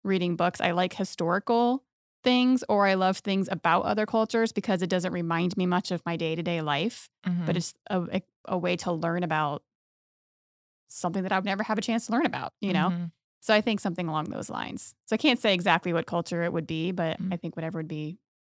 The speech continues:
Speaker 1: piquing my interest at the time.
Speaker 2: Yeah.
Speaker 1: What about you?
Speaker 2: I don't
Speaker 1: What
Speaker 2: know. I mean, I definitely love cultural things. I, I think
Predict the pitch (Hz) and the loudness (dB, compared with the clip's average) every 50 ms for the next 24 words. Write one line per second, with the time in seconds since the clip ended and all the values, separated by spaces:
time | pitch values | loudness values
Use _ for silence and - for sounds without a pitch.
0 | _ _ _ _ - - 185 - 175 175 160 160 156 156 - 160 151 - - - | _ _ _ _ -6 -6 -4 -2 -2 -2 -2 -2 -2 -4 -4 -6 -6 -8 -8 -10
1 | - - - - 165 151 165 180 - _ _ _ _ _ - 202 190 226 220 - | -10 -8 -6 -6 -6 -6 -8 -10 -12 _ _ _ _ _ -8 -6 -6 -6 -8 -10
2 | _ _ - 214 202 196 - 202 190 175 170 - _ _ _ _ _ _ _ _ | _ _ -4 0 0 0 0 0 0 0 -2 -4 _ _ _ _ _ _ _ _
3 | _ _ _ _ _ _ _ _ _ _ 392 381 381 339 240 175 170 190 214 208 | _ _ _ _ _ _ _ _ _ _ -4 2 4 4 6 6 4 4 4 4
4 | 214 220 214 247 247 247 233 208 190 170 160 180 - - - 170 156 - 170 156 | 4 4 4 2 2 2 0 2 2 2 0 0 -2 -2 -2 -2 -2 0 0 0
5 | 143 147 - 156 143 143 143 143 147 147 151 156 - - - 143 147 147 156 - | -2 -2 -2 -2 -2 -2 -2 -2 -4 -4 -4 -6 -4 -4 -2 0 0 -2 -2 -4
6 | - - 156 160 151 156 | -4 -4 -4 -2 -4 -4